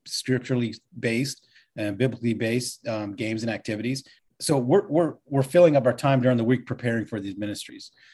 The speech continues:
We lead a, a college and career age ministry, and we call it the Navigators, 'cause what a perfect name for, uh, you know, young kids, eighteen to, you know, twenty something years old that are trying to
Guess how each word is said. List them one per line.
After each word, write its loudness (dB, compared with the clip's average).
We -2
lead 8
a, 8
a 2
college 6
and 0
career 2
age -2
ministry, -8
and -8
we -10
call 2
it -8
the -4
Navigators, -2
'cause -12
what 6
a 4
perfect 2
name 2
for, -4
uh, -6
you -6
know, -8
young 0
kids, 4
eighteen 2
to, -2
you 0
know, -4
twenty -2
something -4
years -4
old 0
that -8
are -10
trying -4
to -4